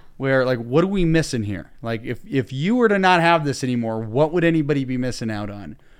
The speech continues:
Speaker 2: No kidding.
Speaker 1: And then he keeps pulling her back in, in the show, Joker keeps pulling her back in with the, as soon as she's ready to leave again, it's the, "No, nothing can tear our love apart."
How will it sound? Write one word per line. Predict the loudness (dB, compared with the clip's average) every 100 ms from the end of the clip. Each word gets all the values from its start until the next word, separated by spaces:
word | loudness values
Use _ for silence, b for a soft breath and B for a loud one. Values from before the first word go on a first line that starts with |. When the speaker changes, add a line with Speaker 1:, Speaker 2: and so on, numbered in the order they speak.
| B B
Speaker 2:
No | -12 -10 -14 -12
kidding. | -2 2
Speaker 1:
And | 4
then | 4
he | 2
keeps | 0 -6 -6 -8
pulling | -8 -2 0
her | 2
back | 0 0 -2 -2
in, | 0 2 2
in | 2 0
the | -2
show, | 0 2 2 0
Joker | -2 -4 -8
keeps | -10 -12
pulling | _ -4 -2
her | 0
back | 0 -2 -2 -4
in | -2 -2
with | -2
the, | -4
as | 0
soon | 0
as | 0
she's | -4 -6
ready | 0 0 0
to |
leave | -2 -2 -2 -4
again, | -4 -4 -4
it's | -6 -10
the, | -10 -6 0
"No, | 4 6 4 0 -2 -10 -14
nothing | -12 -4 -4 -4
can | -6
tear | -4 0
our | 2 2
love | 0
apart." | -2 -2 2 2 0 -6